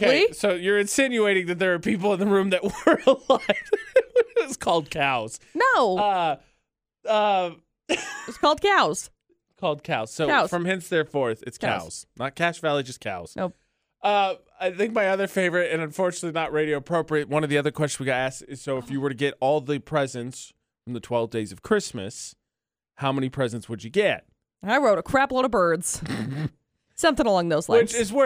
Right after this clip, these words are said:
Speaker 2: Let's go with
Speaker 1: noting,
Speaker 2: that.
Speaker 1: afterwards, the judge said was worth something.
Speaker 2: I, I got that, yeah. And I was like, "Well, that's rude because we would have had eleven points.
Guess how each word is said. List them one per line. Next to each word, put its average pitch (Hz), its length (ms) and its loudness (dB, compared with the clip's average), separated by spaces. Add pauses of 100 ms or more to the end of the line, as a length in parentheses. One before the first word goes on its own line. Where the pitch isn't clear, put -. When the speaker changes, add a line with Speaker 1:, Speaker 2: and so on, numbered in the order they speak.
Speaker 2:
Let's - 60 -12
go 262 160 4
with 208 140 4
Speaker 1:
noting, - 0 -
Speaker 2:
that. 135 260 0
Speaker 1:
afterwards, 202 720 2
the 180 80 -2
judge 180 320 2
said 185 240 2
was 143 160 -4
worth 165 320 0 (340)
something. 143 480 -4
Speaker 2:
I, 277 240 2
I 269 120 0
got 240 300 2
that, - 240 -2
yeah. 226 180 0 (300)
And 240 80 -6
I 262 40 -4
was 269 120 -4
like, 294 140 0
"Well, 294 120 0
that's 302 260 -2
rude 190 240 -2
because 208 460 -4
we 240 120 0
would 269 120 2
have 240 80 -2
had 240 140 0
eleven 220 260 0
points. 185 440 -8